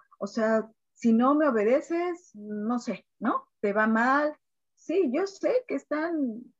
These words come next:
muy atados a un sistema, a una corrupción que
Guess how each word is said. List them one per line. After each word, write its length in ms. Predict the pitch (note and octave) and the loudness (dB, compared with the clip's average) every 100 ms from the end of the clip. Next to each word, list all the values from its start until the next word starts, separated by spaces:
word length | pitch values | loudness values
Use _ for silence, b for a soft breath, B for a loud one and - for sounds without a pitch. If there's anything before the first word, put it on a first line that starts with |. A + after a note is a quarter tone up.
| _ | _
muy 440 | F#3+ - A#3 C4+ D#4 | -14 -6 -2 0 0
atados 640 | C#4+ - A3 A#3+ C#4 B3+ | -4 -2 -2 2 0 0
a 80 | A#3+ | -2
un 120 | A3+ | -2
sistema, 440 | B3+ C#4+ - B3 A#3 | -4 -6 -4 -4 -2
a 80 | A#3 | -2
una 580 | B3 C#4 C#4 C4+ B3+ - _ _ _ _ | 0 0 2 0 0 -8 _ _ _ _
corrupción 720 | A#3 G#3 G#3+ G#3+ - B3+ B3+ | 0 0 -4 -8 -2 0 0
que 260 | B3 G#3+ | -2 -4